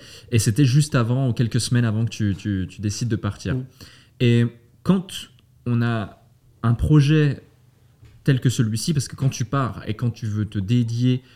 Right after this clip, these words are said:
Speaker 1: à cette passion qu'est le poker, euh, on, on le comprend par ton parcours, on le comprend par ton pers-, ta personnalité, euh, c'est pas, euh, juste pour être un joueur de poker, c'est vraiment pour devenir le numéro un,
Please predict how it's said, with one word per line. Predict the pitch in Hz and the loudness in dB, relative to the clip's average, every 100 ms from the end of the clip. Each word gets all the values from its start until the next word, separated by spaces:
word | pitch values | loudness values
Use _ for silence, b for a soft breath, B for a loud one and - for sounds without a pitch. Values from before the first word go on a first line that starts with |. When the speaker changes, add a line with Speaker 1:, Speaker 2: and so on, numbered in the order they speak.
| b | b
Speaker 1:
à | - | -2
cette | - 107 | 0 0
passion | 117 113 131 120 | 0 0 0 0
qu'est | |
le | - | -2
poker, | - 92 127 143 - B B B - | -2 -4 -2 -2 -6 B B B -2
euh, | 107 101 - | 0 0 2
on, | 107 104 101 - | 2 2 0 -2
on | |
le | 104 | -4
comprend | 107 107 123 | -2 -2 -2
par | 107 104 | -4 -6
ton | 101 | -6
parcours, | 104 104 120 | -4 -4 -4
on | 110 | -4
le | |
comprend | 107 98 110 | -2 -4 -4
par | 104 | -4
ton | - | -4
pers-, | 101 98 - - | -4 -4 -8 -8
ta | |
personnalité, | 107 95 - 92 92 127 135 B B B - | -6 -6 -2 -2 0 0 0 B B B -2
euh, | 107 95 101 | 2 2 0
c'est | - | 0
pas, | 107 120 117 | 0 2 2
euh, | 95 92 92 - | 0 0 -2 -4
juste | 101 117 - | -2 -2 -2
pour | 110 101 | -2 -2
être | - | -2
un | 101 | -2
joueur | 101 98 | -2 -4
de | |
poker, | - 95 135 135 | -4 -2 0 0
c'est | - | -2
vraiment | 90 101 113 | -2 0 0
pour | 117 104 101 | -2 -2 0
devenir | 110 110 107 | 0 2 0
le | 104 | 0
numéro | 104 104 98 104 | 0 0 -2 -2
un, | 123 127 | 0 -2